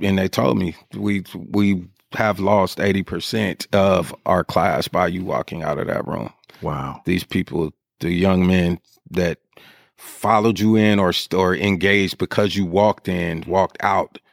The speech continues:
Speaker 1: when you walked out and never came back.
Speaker 2: Wow.
Speaker 1: And I was like, they, you know, they had
Speaker 2: Yeah.
Speaker 1: certain aspects focused on religion too heavily
Speaker 2: Yeah.
Speaker 1: instead of my, my perspective was this, you can develop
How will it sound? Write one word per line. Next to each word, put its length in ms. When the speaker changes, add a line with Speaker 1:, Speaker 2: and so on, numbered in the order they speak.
Speaker 1:
when 180
you 100
walked 320
out 260
and 160
never 200
came 260
back. 280
Speaker 2:
Wow. 380
Speaker 1:
And 140
I 80
was 180
like, 280
they, 460
you 140
know, 120
they 120
had 260
Speaker 2:
Yeah. 140
Speaker 1:
certain 160
aspects 560
focused 460
on 140
religion 440
too 180
heavily 420
Speaker 2:
Yeah. 180
Speaker 1:
instead 340
of 140
my, 220
my 240
perspective 640
was 180
this, 220
you 80
can 260
develop 380